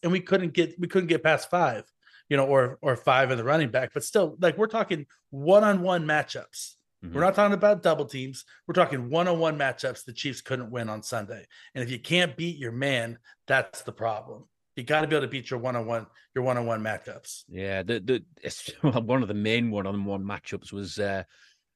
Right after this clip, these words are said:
Speaker 2: was P Ryan, wasn't he? Uh, you know, hit, that guy just seemed to run riot. And, uh, the Chiefs' defense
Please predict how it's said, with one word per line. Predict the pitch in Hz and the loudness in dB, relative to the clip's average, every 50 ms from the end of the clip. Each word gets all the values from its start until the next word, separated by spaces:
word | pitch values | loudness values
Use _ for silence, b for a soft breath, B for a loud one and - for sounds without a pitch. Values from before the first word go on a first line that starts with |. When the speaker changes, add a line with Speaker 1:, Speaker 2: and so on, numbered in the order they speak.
| _ _ _ _ _ _ | _ _ _ _ _ _
Speaker 2:
was | - 113 - | -10 -10 0
P | - 143 139 160 160 | 4 6 6 8 6
Ryan, | 139 123 113 104 107 | 6 4 2 2 0
wasn't | 120 127 120 120 101 | 0 -2 0 -2 -2
he? | 90 78 85 95 | -2 -4 -4 -2
Uh, | 104 107 110 110 110 110 110 107 107 104 107 113 | 0 2 4 4 4 4 4 4 4 2 0 -2
you | 110 110 107 95 | -6 -10 -10 -10
know, | 110 107 | -8 -8
hit, | 107 - - 131 120 107 | -8 -6 -6 -6 -2 0
that | 131 135 120 | 0 0 0
guy | 117 120 120 117 | 0 -2 -2 -2
just | 104 104 - - - | -2 -4 -8 -6 -6
seemed | 135 123 113 | -4 -4 -4
to | 110 | -4
run | 117 120 120 113 107 | -4 -4 -4 -2 -2
riot. | 113 123 127 113 98 95 - - - | 0 0 0 0 -2 -4 -6 -10 -10
And, | 101 104 104 104 101 104 107 104 | -8 -6 -6 -6 -6 -8 -8 -6
uh, | 104 104 107 104 104 104 107 113 - - _ _ _ | -6 -4 -4 -4 -4 -4 -6 -8 -10 -16 _ _ _
the | - - | -12 -8
Chiefs' | - - 175 185 151 - | -4 -2 -2 -2 -2 -2
defense | - 135 135 151 - - 110 95 90 87 - - | -2 0 0 0 0 0 -2 -2 -2 -6 -10 -14